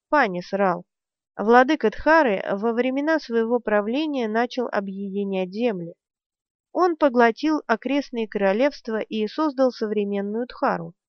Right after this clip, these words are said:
"Верно", кивнул Иган. Не все, называющие себя дхарианцами сейчас, являются потомками истинных дхарианцев, тех, кто был связан узами изначально.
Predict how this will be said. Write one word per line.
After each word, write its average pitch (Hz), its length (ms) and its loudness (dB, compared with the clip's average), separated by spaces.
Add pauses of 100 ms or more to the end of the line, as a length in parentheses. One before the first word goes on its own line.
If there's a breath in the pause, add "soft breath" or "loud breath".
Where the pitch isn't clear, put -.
(680)
"Верно", 190 560 -2 (320)
кивнул 226 460 -2
Иган. 208 420 -4 (640)
Не 269 300 0
все, 339 280 0
называющие 214 840 0
себя 202 340 0
дхарианцами 220 760 -2
сейчас, 277 580 0 (380)
являются 320 560 2
потомками 254 680 0
истинных 185 640 -6
дхарианцев, 214 640 -2 (600)
тех, 285 280 4
кто - 180 -4
был 254 180 2
связан 233 460 2
узами 226 480 -2
изначально. 202 680 -2